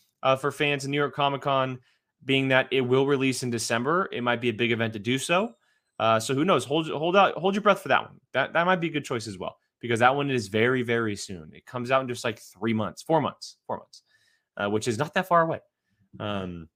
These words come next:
which I'm super pumped about, and I'll definitely be talking here. So, uh, all right, we'll finish up the show with talking some Star Wars Visions, about another five, ten minutes or so, this show is really starting to get up on my radar. Uh, it already was. Um, oh, yeah, Star Wars Decoded, Bad Batch Season two too. Yeah, you're right.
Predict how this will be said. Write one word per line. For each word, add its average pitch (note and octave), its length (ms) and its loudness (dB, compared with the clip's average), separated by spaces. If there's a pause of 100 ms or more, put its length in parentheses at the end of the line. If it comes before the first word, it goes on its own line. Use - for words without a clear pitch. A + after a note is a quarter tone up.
(560)
which A2+ 140 -14
I'm F2 100 -8
super - 440 -4
pumped E2+ 240 -10
about, F2 160 -2
and F2+ 80 -4
I'll F2+ 60 -4
definitely F2+ 300 -4
be D#2+ 100 -14
talking D#2+ 260 -12
here. E2+ 240 -18
So, - 220 -14 (520)
uh, G#2+ 200 8 (100)
all F#3 80 12
right, D#3+ 240 12
we'll F3+ 140 6
finish A3+ 320 4
up G3 80 4
the G#3 60 -2
show F#3+ 220 6
with F3+ 120 4
talking E3+ 320 6
some D3 140 -6
Star D3+ 180 6
Wars D3+ 180 6
Visions, C#3+ 320 2
about C3+ 180 6
another C#3+ 200 2
five, D3 300 6
ten C3+ 160 -2
minutes B2 200 -4
or A#2+ 60 -10
so, A#2 340 -2 (400)
this G3 180 8
show C#4 240 6
is C#3+ 160 4
really C3 680 4
starting A#2+ 360 0
to A2 60 -6
get A2 240 -2
up G#2+ 180 2
on G#2 120 0
my G2 140 -2
radar. E2+ 580 -6 (380)
Uh, A2 200 6
it D#3+ 100 2
already G3+ 320 8
was. A2 720 2 (380)
Um, G2+ 400 2
oh, F#3 160 12
yeah, G3+ 280 12
Star F3 260 2
Wars E3+ 140 2
Decoded, D#3+ 300 0
Bad D3+ 180 0
Batch E3 180 2
Season D#3+ 240 -6
two D#3+ 200 -6
too. D#3+ 220 -6
Yeah, C3+ 200 0
you're B2+ 180 0
right. D#3 200 2